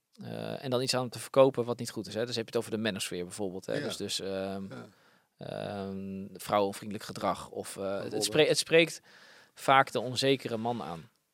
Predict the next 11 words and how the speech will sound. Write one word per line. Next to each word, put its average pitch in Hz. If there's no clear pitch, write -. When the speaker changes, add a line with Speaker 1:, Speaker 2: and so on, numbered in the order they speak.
Speaker 1:
Eh, 107
het 110
spreekt 131
de 120
man 127
aan 120
die, 113
die 113
zich 107
niet, 127
eh, 104